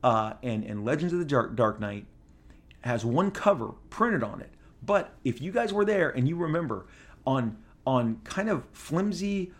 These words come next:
it, it was almost like construction paper quality. When you were a kid in, you know, grade school, you'd work on construction paper. It, I, I, I hesitate to say cardstock. It was flimsier than that. And, and it was literally a cheap way to maximum sales.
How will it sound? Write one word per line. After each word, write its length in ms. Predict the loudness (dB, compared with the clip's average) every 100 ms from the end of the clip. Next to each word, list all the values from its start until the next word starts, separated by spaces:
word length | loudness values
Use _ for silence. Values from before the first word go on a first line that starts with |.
| -6 -4
it, 120 | 0
it 140 | 2 4
was 120 | 4
almost 220 | 4 2
like 120 | -6
construction 640 | -8 -6 -4 -2 -2 -2 0
paper 320 | -2 -2 -4
quality. 480 | -2 -2 -2 -6 -6
When 200 | -4 -4
you 80 |
were 140 | -2 -6
a 80 | -8
kid 340 | -4 -2 -2
in, 160 | -4 -6 -16 -8
you 100 | -8
know, 80 | -8 -4
grade 220 | -2 -2
school, 220 | -2 -2
you'd 120 | -2
work 200 | -2 -4
on 120 | -4 -4
construction 600 | -8 -6 -6 -6 -6 -2
paper. 380 | -2 0 -4 -4 -20 -6
It, 180 | -6 -4
I, 200 | -6 -6 -4
I, 120 | -4 0
I 60 | -2
hesitate 420 | 0 -2 -2 -4
to 40 |
say 160 | -2 -4
cardstock. 760 | -4 -2 -2 -2 -6 -8 -10 -20 -16 -2
It 60 | 2
was 180 | 2
flimsier 540 | 0 0 2 2 0 -4
than 120 | -6
that. 180 | -10 -14 -20 -20 -10 -2
And, 140 | 0
and 200 | 0 0
it 140 | -2
was 260 | 2 0 2
literally 440 | 0 2 2 2
a 80 | 0
cheap 400 | -4 -6 -6 -4
way 260 | -2 0 -2
to 180 | -2 0
maximum 600 | 0 -2 -8 -6 -4 -4
sales. 400 | -8 -10 -14